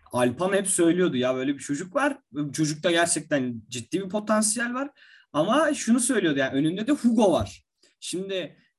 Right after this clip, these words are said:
e, futbol dünyası iki tane sağ ayaklı stoperle oynamaya çok alışık. Ama iki tane sol ayaklı stoper ciddi sıkıntı yaratıyor. Hani Hugo gibi çok iyi bir solak stoperinde olunca Ahmet, Ahmetcan'ı oynatmak için de işte,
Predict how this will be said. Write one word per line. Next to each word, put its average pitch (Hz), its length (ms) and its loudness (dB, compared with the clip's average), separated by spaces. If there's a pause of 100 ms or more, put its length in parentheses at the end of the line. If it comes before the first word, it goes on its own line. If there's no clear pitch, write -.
e, 131 140 0
futbol 185 520 -2
dünyası 202 460 -2
iki 208 240 -6
tane 196 260 0
sağ 196 240 2
ayaklı 190 380 0
stoperle 196 520 0
oynamaya 190 420 0
çok 226 240 -2
alışık. 127 440 -6
Ama 123 180 -6
iki 226 240 -2
tane 214 260 -2
sol 185 200 0
ayaklı 151 340 0
stoper 202 520 -2 (480)
ciddi 113 320 -4
sıkıntı 190 480 2
yaratıyor. 131 580 -2 (420)
Hani 135 200 0
Hugo 185 400 0
gibi 202 200 -4
çok 220 280 -2
iyi 202 120 -6
bir 190 320 -6
solak 202 440 0
stoperinde 196 640 0
olunca 240 520 2
Ahmet, 196 420 -6
Ahmetcan'ı 202 720 -6
oynatmak 214 500 -2
için 185 300 -4
de 277 200 2 (280)
işte, - 200 -4